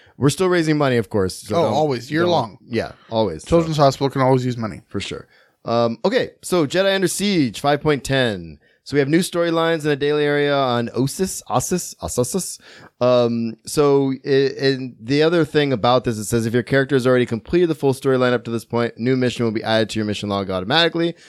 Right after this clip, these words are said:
Speaker 1: Otherwise, any level seventy character that, uh, can acquire the new mission from a terminal aboard their personal starship."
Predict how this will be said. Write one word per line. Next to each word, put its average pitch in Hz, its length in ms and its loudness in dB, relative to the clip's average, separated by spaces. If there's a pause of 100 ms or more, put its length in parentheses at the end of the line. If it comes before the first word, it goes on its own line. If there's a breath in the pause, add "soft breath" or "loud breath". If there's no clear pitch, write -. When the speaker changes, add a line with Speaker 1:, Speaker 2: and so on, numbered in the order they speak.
(300 soft breath)
Speaker 1:
Otherwise, 139 420 4
any 127 140 -2
level 117 280 2
seventy 113 440 0
character 110 540 0
that, 92 280 -6
uh, 107 160 -2
can 117 220 -2
acquire 113 460 0
the 107 100 -2
new 151 180 0
mission 135 320 0
from 117 160 -2
a 110 60 0
terminal 123 560 0
aboard 107 340 -2
their 104 80 -2
personal 101 380 -6
starship." 92 480 -4